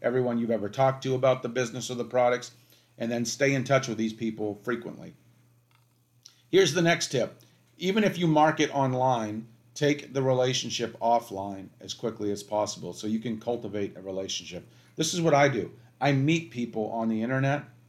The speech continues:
but then I get to know them through the phone, through a Facebook Messenger, if they're local, in person.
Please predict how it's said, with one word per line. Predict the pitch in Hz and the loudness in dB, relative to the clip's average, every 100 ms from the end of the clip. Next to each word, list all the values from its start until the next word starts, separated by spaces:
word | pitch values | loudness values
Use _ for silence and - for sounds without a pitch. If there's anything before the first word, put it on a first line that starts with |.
| _ _ - | _ _ -8
but | 110 | -4
then | 131 156 127 135 139 - _ - | 2 2 2 -2 -6 -16 _ -4
I | 127 | 0
get | 139 143 | 0 0
to | 120 | 0
know | 131 135 | 2 2
them | 117 110 | 2 0
through | 110 113 | -2 -4
the | |
phone, | 98 147 143 135 135 135 - _ _ | -2 2 4 4 2 -2 -8 _ _
through | 110 104 101 | -4 -2 -2
a | - 101 | -2 -4
Facebook | 98 131 - 123 110 | 0 0 0 -4 -2
Messenger, | 127 135 131 123 131 127 131 - | 0 2 0 0 4 4 0 -8
if | 123 120 | -8 -4
they're | 110 98 | -2 0
local, | 117 139 139 135 | 2 2 2 0
in | 120 113 | 0 -4
person. | 110 139 135 135 135 131 | 0 2 4 2 -2 -2